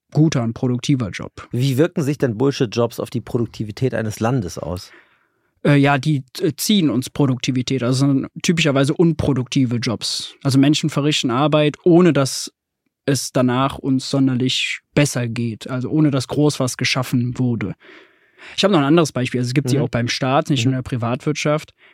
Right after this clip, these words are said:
Speaker 1: Also wenn dann von, ich weiß nicht, Oma Ernas, äh, äh, Steuererklärung kontrolliert wird, ob die jetzt sieben Euro zurückbekommen kann oder nicht bei der Steuer. So, das ist was, was wir
Speaker 2: Mhm.
Speaker 1: uns kneifen sollten. Und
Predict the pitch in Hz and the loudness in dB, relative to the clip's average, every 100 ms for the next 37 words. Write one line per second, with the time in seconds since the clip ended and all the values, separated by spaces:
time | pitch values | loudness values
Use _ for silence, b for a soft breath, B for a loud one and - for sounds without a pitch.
0 | b 147 131 127 123 131 131 120 127 131 | b -4 -2 0 2 2 2 2 0 0
1 | 123 123 127 139 - - 123 127 110 110 | 0 2 0 -2 -8 -6 -4 -2 -4 -6
2 | - 147 131 101 - 135 135 135 135 135 | -4 0 0 -2 -4 0 2 2 0 -2
3 | - - 427 135 120 143 139 B B B | -6 -10 -6 -4 -2 -2 -4 B B B
4 | - - _ _ _ _ - - - 135 | -20 -20 _ _ _ _ -12 -10 -8 -6
5 | 131 - 147 135 - 123 120 120 139 131 | -6 -2 -2 -2 -4 -6 -6 -6 -4 -4
6 | 127 120 123 - 85 - - 139 - 131 | -4 -4 -6 -8 -10 -10 -10 -10 -4 -2
7 | 127 - 139 123 139 104 131 139 135 135 | 0 -2 -2 0 2 0 0 0 0 0
8 | 127 139 143 - 135 139 131 127 131 131 | -2 -2 -2 -2 -4 0 0 0 0 0
9 | 120 117 123 135 - 110 104 - 123 101 | 0 -2 -2 -2 -4 -4 -2 -4 -6 -6
10 | 131 - 104 113 117 - 117 - 120 120 | -10 -10 -8 -8 -8 -8 -6 -2 -2 -2
11 | 117 - 127 131 127 104 110 147 139 151 | -4 -2 -4 -2 -6 -6 -6 -4 -2 0
12 | 135 | -2